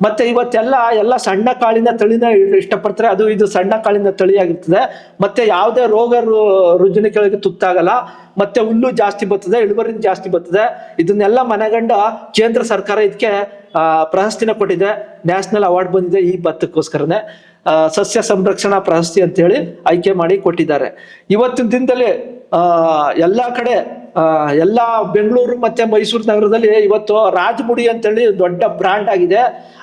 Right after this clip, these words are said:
ಅದ್ರ ಜೊತೆನಲ್ಲೇ ಇವತ್ತು ಸಿದ್ಧ ಸಣ್ಣ ಅಂತೇಳಿ ಗ್ರಾಹಕರು ಹೇ-, ಹೇ-, ಹೇಳಿ,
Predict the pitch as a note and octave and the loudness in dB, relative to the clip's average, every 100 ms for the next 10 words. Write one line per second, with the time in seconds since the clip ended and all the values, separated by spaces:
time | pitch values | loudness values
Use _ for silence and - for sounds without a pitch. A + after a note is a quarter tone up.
0 | - E3+ G3 C#4+ B3+ A#3+ B3 B3+ B3 B3+ | -4 -2 0 0 0 0 0 0 0 0
1 | B3 A3+ A3+ A#3 A3+ A3 G3+ A3+ B3+ B3 | 0 2 0 0 -2 -2 -2 0 0 0
2 | A#3+ A3 - A3 B3 C#4 - - - F#3+ | 2 0 2 2 2 0 -2 -6 0 2
3 | A3+ - C4+ A#3+ F#3 F3+ E3 F#3 F3+ F3 | 0 0 0 0 2 2 4 2 2 0
4 | F#3+ B3+ C4+ A#3 F#3 - | 0 2 2 2 2 -2